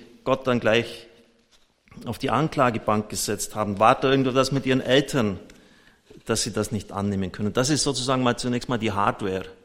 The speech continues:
Jetzt kommen wir zur Software. Es gibt im Evangelium eine ganz klare Antwort, äh, wie Sie das Problem lösen sollen. Die, die ist unmissverständlich klar formuliert. Matthäus sechs, Bergpredigt.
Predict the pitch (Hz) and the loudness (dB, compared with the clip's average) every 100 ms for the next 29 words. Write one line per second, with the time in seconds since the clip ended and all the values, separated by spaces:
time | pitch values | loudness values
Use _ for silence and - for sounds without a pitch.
0 | _ _ _ _ _ _ _ _ - - | _ _ _ _ _ _ _ _ -16 -6
1 | 117 120 117 107 - 117 - - - 85 | -2 -2 -2 -2 0 -2 -2 -10 -10 -10
2 | - - _ _ _ _ _ _ _ _ | -16 -20 _ _ _ _ _ _ _ _
3 | _ _ _ _ _ _ _ _ _ _ | _ _ _ _ _ _ _ _ _ _
4 | _ _ 120 - 160 170 151 139 139 123 | _ _ -6 -2 -2 0 0 0 -2 -2
5 | 156 156 139 131 127 160 - 131 147 135 | 0 0 0 0 0 -2 -4 0 2 4
6 | 156 202 131 104 - - _ _ _ _ | 0 -2 -2 -2 -6 -18 _ _ _ _
7 | _ _ _ _ _ _ - 110 107 107 | _ _ _ _ _ _ 0 2 2 0
8 | 117 113 113 107 - 104 107 104 110 104 | -2 0 0 -2 -6 -2 0 0 0 -2
9 | 104 - 90 87 85 _ - 117 - 139 | -4 -8 -10 -12 -16 _ -16 -8 -2 0
10 | - 180 202 180 156 - 151 175 156 - | 2 2 2 0 -2 -2 -2 -2 -4 -2
11 | 135 - 151 135 160 160 - 117 113 143 | -4 -4 -6 -4 -4 -8 -4 -4 0 0
12 | 156 - 160 - - 147 - 110 104 - | 0 -2 -4 -6 -4 -4 -4 -6 -6 -8
13 | - | -14